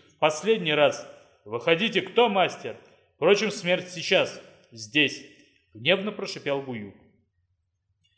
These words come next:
Он выжидающе посмотрел на стоящих перед ним русских.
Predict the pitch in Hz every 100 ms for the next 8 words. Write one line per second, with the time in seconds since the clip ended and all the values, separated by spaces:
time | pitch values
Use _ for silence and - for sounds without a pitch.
0 | _ _ - 175 254 247 190 220 220 208
1 | 185 180 180 180 247 240 214 190 196 196
2 | 185 - 180 156 175 170 175 175 -